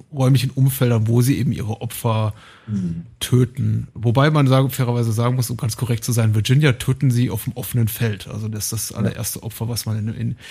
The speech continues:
Speaker 1: in dem Film sieht. Aber man sieht's eben nicht. Äh,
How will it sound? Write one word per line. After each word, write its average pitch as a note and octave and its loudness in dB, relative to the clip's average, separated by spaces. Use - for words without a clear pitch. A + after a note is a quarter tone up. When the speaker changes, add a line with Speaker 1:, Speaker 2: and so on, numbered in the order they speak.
Speaker 1:
in A#2+ 0
dem A2 6
Film A#2+ 2
sieht. A2+ 2
Aber B2 0
man B2+ 6
sieht's C#3+ 2
eben G#2 -4
nicht. G#2+ -8
Äh, A2 -2